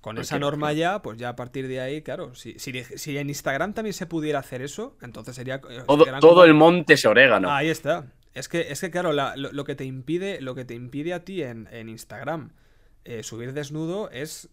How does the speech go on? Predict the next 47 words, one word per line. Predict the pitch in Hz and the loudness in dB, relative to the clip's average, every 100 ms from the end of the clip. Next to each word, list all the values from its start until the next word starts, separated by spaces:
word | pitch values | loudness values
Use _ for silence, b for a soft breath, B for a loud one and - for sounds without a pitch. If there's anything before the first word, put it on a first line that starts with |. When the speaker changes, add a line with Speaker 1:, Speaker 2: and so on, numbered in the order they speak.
| _ | _
Speaker 1:
eh, | 120 117 | -16 -14
evidentemente | 123 117 123 143 156 | -14 -14 -12 -10 -8
porque | 175 156 | -8 -6
hay | 160 | -6
una | 170 | -4
norma | 143 185 | -4 -4
que | 151 | -6
te | 117 | -8
lo | 107 | -10
prohíbe | 110 120 | -10 -10
en | |
Instagram. | 117 - 104 175 156 _ _ _ _ | -12 -14 -12 -12 -14 _ _ _ _
Speaker 2:
Claro. | - 90 73 _ _ | -8 -8 -10 _ _
Speaker 1:
Pero | 113 113 113 113 | -10 -8 -8 -10
si | - 113 | -12 -12
por | 117 | -12
la | 107 | -12
gente | - 120 127 | -12 -12 -12
fuera, | - 143 175 233 _ _ | -8 -6 -6 -8 _ _
<laughs> | _ - - | _ -14 -12
ese | 156 175 - b b - | -12 -14 -18 b b -16
es | 135 156 | -10 -8
el, | 180 | -8
o | - | -10
sea, | 123 | -12
ese | 131 170 | -8 -6
es | |
el | 185 | -6
tema, | 143 190 139 | -6 -8 -8
que, | 123 117 B B B - | -10 -12 B B B -14
y, | 127 | -12
y | - | -10
luego, | 131 143 | -8 -6
y | 156 | -6
luego | 135 139 | -8 -10
hay | |
que | 170 | -10
pensar | 175 170 175 | -8 -10 -10
una | 180 117 | -10 -10
cosa, | - 131 107 | -12 -14 -14
tío, | 135 127 | -12 -12
que, | 110 104 67 | -12 -14 -16
que | 104 | -16
todo | 120 | -14
esto | 135 - 175 | -14 -14 -10
de, | 170 165 143 123 | -6 -6 -6 -10
de, | 127 120 117 110 104 | -12 -10 -10 -12 -16